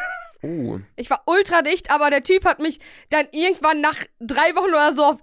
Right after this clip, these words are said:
Speaker 1: Instagram angeschrieben und meinte so, „Hey, ich bin in
Speaker 2: Stimmt.
Speaker 1: Hannover“, weil ich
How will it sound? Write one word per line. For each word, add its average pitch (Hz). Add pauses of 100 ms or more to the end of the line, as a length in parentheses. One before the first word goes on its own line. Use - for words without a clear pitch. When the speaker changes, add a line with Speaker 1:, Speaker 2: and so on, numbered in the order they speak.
Speaker 1:
Instagram 359
angeschrieben 359
und 320
meinte 330
so, 285 (280)
„Hey, 381 (440)
ich 403
bin 214
in 427
Speaker 2:
Stimmt. 494
Speaker 1:
Hannover“, 403 (220)
weil 392 (140)
ich 508